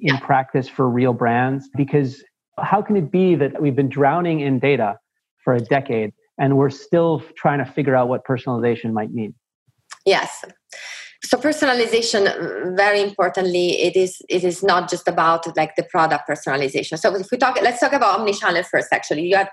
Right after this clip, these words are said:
Speaker 2: two components to your question. There's an omnichannel buzzwords over there, and then there's also personalization element. So for the omnichannel, I, I give you an example. I, I was at Burberry for six years.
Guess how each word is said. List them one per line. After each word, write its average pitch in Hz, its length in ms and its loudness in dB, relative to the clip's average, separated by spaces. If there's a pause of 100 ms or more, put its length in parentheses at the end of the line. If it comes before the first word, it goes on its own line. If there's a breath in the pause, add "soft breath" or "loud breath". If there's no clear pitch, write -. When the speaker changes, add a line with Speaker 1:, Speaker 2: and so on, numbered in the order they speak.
Speaker 2:
two 226 140 -2
components 190 440 0
to 190 60 2
your 175 140 0
question. 180 320 -2
There's 180 140 -2
an 190 100 0
omnichannel 190 720 0
buzzwords 175 680 0
over 160 220 2
there, 160 300 2
and 160 160 -2
then 160 100 -2
there's 156 160 -8
also 170 280 0
personalization 156 720 -4
element. 135 340 -6 (360 loud breath)
So 220 140 2
for 220 140 0
the 196 140 0
omnichannel, 190 840 0 (1300 loud breath)
I, 202 400 2
I 254 120 2
give 247 140 0
you 220 60 2
an 190 60 2
example. 160 380 -2
I, 214 300 2
I - 20 0
was 233 200 0
at 196 120 -2
Burberry 117 300 -2
for - 140 0
six 196 320 -2
years. - 360 -4